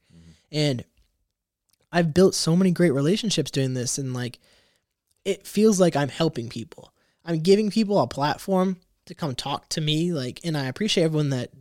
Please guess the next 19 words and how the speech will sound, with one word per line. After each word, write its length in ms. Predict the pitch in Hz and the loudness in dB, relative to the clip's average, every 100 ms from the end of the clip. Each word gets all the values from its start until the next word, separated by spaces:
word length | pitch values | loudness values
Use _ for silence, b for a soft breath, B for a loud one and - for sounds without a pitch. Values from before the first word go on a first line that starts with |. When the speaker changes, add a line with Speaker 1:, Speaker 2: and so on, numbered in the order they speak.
| _ | _
Speaker 2:
comes 220 | - 165 175 | -4 0 2
on, 100 | 175 | 2
especially, 340 | - 165 160 | 0 0 0
like, 120 | - | -2
yourself, 420 | 131 160 185 175 b b b b | -4 0 2 0 b b b b
that 140 | 143 | -8
trusts 280 | - 214 - | 0 0 2
me 280 | 165 202 180 | 2 4 4
with 140 | 160 | 2
sharing, 380 | - 170 160 131 - | 0 0 0 -2 -8
like, 320 | 156 151 135 | -6 -6 -4
your 160 | 147 160 | 0 4
life 220 | 160 147 | 4 2
story 360 | - 170 156 127 | 2 4 4 0
and 120 | 110 | -4
talking 320 | 156 190 123 | -2 -2 -4
about 300 | 117 107 - | -6 -8 -8
that, 240 | 120 95 | -10 -10
because 440 | - - 135 131 | -12 -8 -6 -6